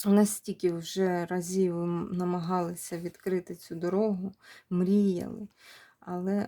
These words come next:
отак біля закритих дверей сиділи. І є страх, що не получиться, щось не вийде. І краще не робити. І це вже давно.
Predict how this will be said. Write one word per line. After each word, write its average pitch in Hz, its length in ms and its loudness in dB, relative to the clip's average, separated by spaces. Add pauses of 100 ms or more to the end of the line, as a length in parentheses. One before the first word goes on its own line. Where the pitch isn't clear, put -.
(140)
отак 185 600 -8
біля 185 420 2
закритих 185 760 -8
дверей 190 480 -6
сиділи. 208 1000 -6
І 185 100 -8
є 185 280 -2
страх, 208 460 -4
що - 320 -6
не 190 380 0
получиться, 208 1000 -4
щось 202 440 -8
не 226 160 0
вийде. 202 640 0
І - 160 -12
краще 208 540 -6
не 190 320 2
робити. 202 680 -4 (440)
І 208 40 -14
це 208 260 -6
вже 196 180 -4
давно. 190 500 -4